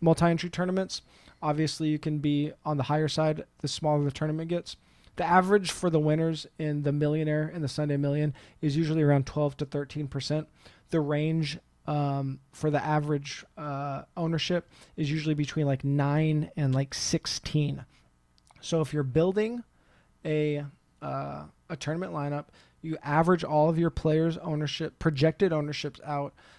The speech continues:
Um, nine's gonna be a little bit too low. I'd say you want to average between, like, ten and fifteen and give yourself a little bit of wiggle room on either side. If you're adding it all up, I say you want your total ownership to add up to somewhere to, like, a hundred to a hundred and forty-ish.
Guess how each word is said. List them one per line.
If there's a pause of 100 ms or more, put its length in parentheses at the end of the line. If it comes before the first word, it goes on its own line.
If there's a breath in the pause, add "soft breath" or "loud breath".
(160 soft breath)
Um, (400)
nine's
gonna
be
a
little
bit
too
low.
I'd
say
you
want
to
average
between,
like,
ten
and
fifteen
and
give
yourself
a
little
bit
of
wiggle
room
on (400 soft breath)
either
side.
If
you're (260 soft breath)
adding
it
all
up,
I
say (200 soft breath)
you
want
your
total
ownership
to
add
up
to
somewhere
to,
like,
a
hundred
to
a
hundred
and
forty-ish.